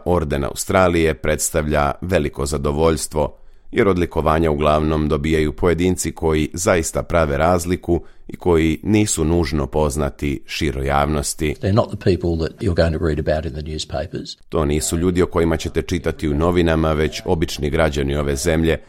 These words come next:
Speaker 1: vaše komšije, poznanici ili kolege s kojima radite, a čije se zasluge prepoznaju unutar zajednice”,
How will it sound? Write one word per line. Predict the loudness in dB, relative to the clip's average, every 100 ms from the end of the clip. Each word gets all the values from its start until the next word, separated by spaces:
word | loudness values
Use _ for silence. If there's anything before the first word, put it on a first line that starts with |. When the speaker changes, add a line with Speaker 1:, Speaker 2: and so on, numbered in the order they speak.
| -14
Speaker 1:
vaše | -4 -2 -2
komšije, | 0 0 0 -2 -4 -2
poznanici | 0 0 2 0 0 -2 -2
ili | -2 -2
kolege | 0 2 2 -2
s |
kojima | -4 -2 -2 0
radite, | 2 2 0 -2 0 0 -4 -6
a | -4
čije | 0 0
se | 0 -2
zasluge | 0 0 0 -4 -2 -2
prepoznaju | -2 -6 0 2 2 0 0
unutar | -2 -6 -10
zajednice”, | -4 2 4 2 0 -2 0 0